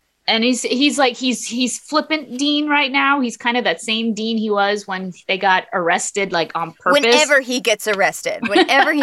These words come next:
Speaker 2: gets arrested, he is this
Speaker 1: <laughs> Right.
Speaker 2: way.
Speaker 1: This flippant Dean.
Speaker 2: Adrian, when,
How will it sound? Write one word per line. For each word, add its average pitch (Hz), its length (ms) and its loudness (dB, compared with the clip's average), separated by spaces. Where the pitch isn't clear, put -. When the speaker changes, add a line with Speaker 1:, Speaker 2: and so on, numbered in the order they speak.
Speaker 2:
gets 226 220 2
arrested, 202 480 4
he 392 180 2
is 359 160 0
this 381 260 -4
Speaker 1:
<laughs> - 0 -
Right. 349 100 2
Speaker 2:
way. - 300 -2
Speaker 1:
This 233 240 2
flippant 208 460 -2
Dean. 190 380 -10
Speaker 2:
Adrian, 285 300 0
when, 349 180 -2